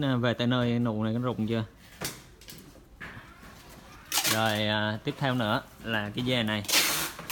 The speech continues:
Dê này mầm gốc đây. Đó, những cái rong rêu rừng này. Bám rồi. Gốc đang lên rất khỏe nha. À, mầm tơ cũ thì, à, rụng hoa rụng rồi.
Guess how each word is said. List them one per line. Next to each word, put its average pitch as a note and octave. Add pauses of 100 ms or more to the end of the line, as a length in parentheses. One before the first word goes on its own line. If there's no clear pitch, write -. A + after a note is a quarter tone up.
(1000)
Dê G#2+
này G#2
mầm G#2+
gốc C#3
đây. B2+ (4000)
Đó, A2+ (220)
những G#2+
cái A2+
rong A#2+
rêu A#2 (180)
rừng A2+
này. G#2 (720)
Bám A2
rồi. B2 (760)
Gốc A#2
đang A#2+
lên A#2
rất B2+
khỏe G#2+
nha. C3+ (680)
À, A2
mầm A2
tơ A#2+
cũ A#2+
thì, B2
à, A2
rụng G#2
hoa A#2+
rụng A2
rồi. G#2+